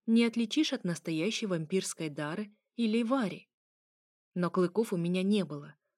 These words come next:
поэтому в своё время я приняла решение строить свою жизнь среди людей. От них я отличалась так же сильно, как и от вампиров, но их образ жизни и уклад мне был ближе и понятнее.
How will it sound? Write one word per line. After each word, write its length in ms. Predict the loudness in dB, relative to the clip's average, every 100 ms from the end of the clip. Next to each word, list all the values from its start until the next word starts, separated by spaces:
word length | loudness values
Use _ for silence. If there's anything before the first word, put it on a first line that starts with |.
| _
поэтому 440 | 0 2 4 2 2
в 80 |
своё 320 | -2 0 2 2
время 300 | 2 2 2
я 140 | 2
приняла 380 | 2 2 2 2
решение 480 | 0 0 0 0 -2
строить 420 | -2 2 2 2
свою 260 | 0 0
жизнь 400 | 0 -2 -2 -2
среди 360 | -4 -4 -4 -2
людей. 540 | 0 -2 -2 -6 -8 _ _ _ _ _ _ _
От 220 | -4 2
них 220 | 2 2
я 160 | 0 0
отличалась 600 | 0 -2 0 0 0 -2
так 240 | -2 0
же 140 | 0 -2
сильно, 420 | -2 -2 -2 -2
как 220 | -4 -2
и 60 | -2
от 120 | 0
вампиров, 640 | 0 0 0 -2 -4 -12 _ _ _ _ -2
но 120 | -2
их 300 | 0 -2 2
образ 320 | 0 2 -2
жизни 460 | 0 0 0 -2 -2
и 140 | -2
уклад 440 | -2 -2 -4 -6 _ _ _ -2
мне 240 | 2 2
был 180 | 2 0
ближе 500 | 0 -2 -2 -6 -12 _ _
и 100 | -8
понятнее. 760 | -2 2 2 2 -6 -12 -12 -14